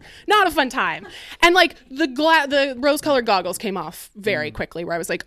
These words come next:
Speaker 1: "Oh, is this what I'm gonna have to do for thirty-five years?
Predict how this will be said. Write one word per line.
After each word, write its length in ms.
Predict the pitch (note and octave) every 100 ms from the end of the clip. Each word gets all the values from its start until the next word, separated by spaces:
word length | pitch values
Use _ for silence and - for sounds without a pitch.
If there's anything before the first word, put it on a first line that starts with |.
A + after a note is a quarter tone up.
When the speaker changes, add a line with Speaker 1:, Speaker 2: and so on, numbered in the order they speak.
| -
Speaker 1:
"Oh, 220 | D4+ C4
is 160 | -
this 200 | - D4+
what 120 | G#4 G#4+
I'm 60 |
gonna 100 | D4
have 160 | A#3+ A3+
to 100 | G#3+
do 160 | F4+
for 140 | G#3+ F#3+
thirty-five 580 | G3 F3 F#3+ G3+ A3+ C4
years? 500 | G4+ - - -